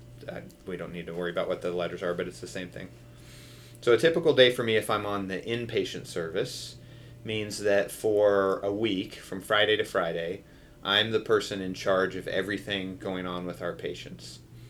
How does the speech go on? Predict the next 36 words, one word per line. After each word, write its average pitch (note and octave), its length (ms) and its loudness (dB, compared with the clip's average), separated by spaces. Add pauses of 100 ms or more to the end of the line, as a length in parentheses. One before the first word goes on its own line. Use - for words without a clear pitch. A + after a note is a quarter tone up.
(460)
Now, G2 400 2
as G2 160 -2
an F#2+ 80 -6
attending, A2 800 -2
I F#2+ 100 -4
have G2 360 0
fellows G#2 720 4
who G#2 160 -4
are, F#2 340 2 (640)
and G2+ 160 -6
residents G2 460 2
who G#2 120 -2
are F#2+ 120 2
in G2+ 260 -4
the F#2+ 80 -4
hospital, F#2 500 -4
nurse G2 220 -4
practitioners F2+ 640 -8
who G2+ 100 -4
are F#2 80 0
in G#2+ 180 -4
the G2+ 80 -4
hospital. F#2 560 -4 (600)
Um, F#2+ 600 -4 (340)
they G2+ 220 2
see A#2 260 -4
the G#2+ 120 -4
patients, G2 520 -2
they F2+ 300 -2
write F2+ 340 -2
the F2+ 80 -8
notes, F#2 360 -6
they F2+ 120 -2
write F2+ 260 -2
the - 80 -6
orders. F#2 680 0